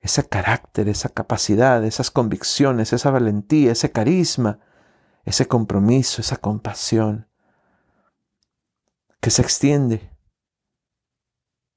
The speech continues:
a varias personas que él tuvo delante de él como jefes. Él fue un líder que vivió la vida que tú quisiste, Señor, que viviera.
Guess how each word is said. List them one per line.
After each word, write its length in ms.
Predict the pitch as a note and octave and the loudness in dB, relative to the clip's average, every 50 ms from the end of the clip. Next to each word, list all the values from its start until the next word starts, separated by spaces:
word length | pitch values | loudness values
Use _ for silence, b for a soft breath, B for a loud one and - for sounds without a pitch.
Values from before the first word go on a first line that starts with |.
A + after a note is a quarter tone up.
| _ _ _ _ _ _ _ _ _ _ _ _ - | _ _ _ _ _ _ _ _ _ _ _ _ -8
a 100 | - A2+ | -2 0
varias 320 | C3 D3+ D3 C#3+ C3+ - | 2 2 4 2 0 0
personas 760 | - C#3 A#2 A#2+ - - C#3+ A#2+ A#2 A2+ A2+ - - - - _ _ _ _ _ _ _ _ _ _ _ _ _ _ _ | 0 -2 -2 -2 0 0 2 2 0 -2 -4 -6 -10 -18 -20 _ _ _ _ _ _ _ _ _ _ _ _ _ _ _
que 100 | - B2 | -2 -2
él 100 | A2+ - | -2 -2
tuvo 340 | _ - C3+ A#2+ A2+ A2+ A2 | _ 0 2 2 4 2 4
delante 440 | G#2+ G#2 G#2 A2 G#2+ A2 - - | 4 2 2 2 0 0 0 0
de 160 | G#2 G2 G2+ G2+ | 2 2 2 2
él 120 | G2+ G#2 | 0 -2
como 220 | - G#2 G2+ G2 | -4 -6 -6 -6
jefes. 640 | G2 - - G2 A2 - - A#2 - - - - _ _ _ _ _ _ _ _ _ _ _ _ _ _ _ _ _ _ _ _ _ _ _ _ _ _ _ _ _ _ _ _ _ _ _ _ _ _ _ _ _ _ _ _ _ _ _ _ _ _ _ b b b b b b b b b b b | -4 -4 -4 -4 -4 -4 -8 -12 -12 -14 -16 -18 _ _ _ _ _ _ _ _ _ _ _ _ _ _ _ _ _ _ _ _ _ _ _ _ _ _ _ _ _ _ _ _ _ _ _ _ _ _ _ _ _ _ _ _ _ _ _ _ _ _ _ b b b b b b b b b b b
Él 160 | - C3 B2+ | -2 -2 0
fue 160 | - - C#3 | 0 0 2
un 80 | C3 B2+ | 4 4
líder 260 | C3 B2+ B2 A#2+ A#2 | 4 4 4 4 2
que 140 | - - G#2+ | 0 0 0
vivió 260 | G#2+ G#2+ A2 A2+ A2+ | 2 4 4 4 4
la 80 | A2+ A2 | 4 4
vida 240 | A2 A2 A2 A2 A2 | 4 4 2 2 0
que 140 | - G2+ | -2 -4
tú 160 | F#2 - G#2 - | -4 -6 -6 -8
quisiste, 520 | - G2 - - F2+ G2 - - - F#2+ | -10 -10 -6 -4 -4 -4 -4 -6 -10 -10
Señor, 360 | - - G#2 G#2 G#2 G2+ G#2 | -8 -6 -2 -2 -2 -2 -2
que 100 | - A2+ | -4 -4
viviera. 580 | G#2+ G2+ G2+ G#2 G#2 G#2+ G#2+ G#2+ G#2+ G#2+ - | -4 -2 -2 -2 -2 -2 -2 -4 -8 -12 -16